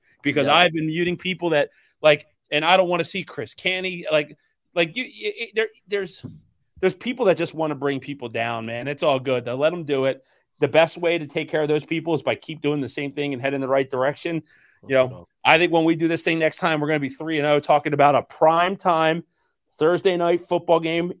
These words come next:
Speaker 1: in Cincinnati. And that Bengals team.
Speaker 2: How bitter are you that it's only on Prime?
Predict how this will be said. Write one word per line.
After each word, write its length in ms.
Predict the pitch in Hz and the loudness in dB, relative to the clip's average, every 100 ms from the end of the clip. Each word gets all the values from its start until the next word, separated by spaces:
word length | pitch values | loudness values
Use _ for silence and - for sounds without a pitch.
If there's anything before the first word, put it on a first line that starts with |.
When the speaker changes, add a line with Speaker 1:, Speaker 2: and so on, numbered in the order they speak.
| _ | _
Speaker 1:
in 180 | 151 160 | -4 -4
Cincinnati. 960 | - 180 180 165 160 160 156 131 127 _ _ _ _ _ _ | -4 -8 -6 -2 0 2 0 -2 -6 _ _ _ _ _ _
And 180 | 123 131 | -2 2
that 280 | 147 165 - | 4 2 2
Bengals 440 | 165 175 185 180 | 0 2 -2 -4
team. 360 | - 196 202 175 _ - _ _ | -8 -6 -4 -6 _ -20 _ _
Speaker 2:
How 140 | 202 | -2
bitter 280 | 190 143 180 | 0 2 2
are 100 | 151 | 2
you 180 | 135 131 | 0 -2
that 160 | 127 113 | -2 -2
it's 160 | - | -6
only 180 | 123 127 | -8 -6
on 160 | 113 110 | -8 -8
Prime? 480 | - 104 101 85 | -6 -4 -4 -8